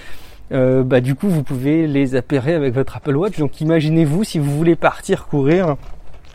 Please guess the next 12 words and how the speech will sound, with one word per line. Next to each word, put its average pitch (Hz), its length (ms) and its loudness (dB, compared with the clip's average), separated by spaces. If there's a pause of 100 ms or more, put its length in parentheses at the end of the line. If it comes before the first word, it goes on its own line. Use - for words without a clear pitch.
(240)
sans 160 240 -2
votre 147 300 -2
smartphone, 156 500 0
uniquement 143 340 2
avec 131 220 0
votre 127 300 -4
montre 165 440 0 (540)
et 220 180 6
des 151 220 4
écouteurs 147 420 -4
sans 139 140 -4
fil. 208 300 -4